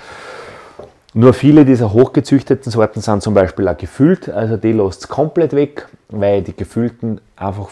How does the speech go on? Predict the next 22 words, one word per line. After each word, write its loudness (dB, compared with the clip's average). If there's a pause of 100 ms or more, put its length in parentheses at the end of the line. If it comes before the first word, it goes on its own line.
für -2
die -8
Tierwelt -8
keinen -12
Nutzen -6
haben, -8
weil -10
unsere -12
Insekten, -10 (840)
hauptsächlich -4
sind's -12
meistens -10
die -8
frühen -4
Bienen, -10
viele -8
Wildbienen, -10
Pelzbienen -8
zum -16
Beispiel -12 (320)
oder -4
Hummeln, -6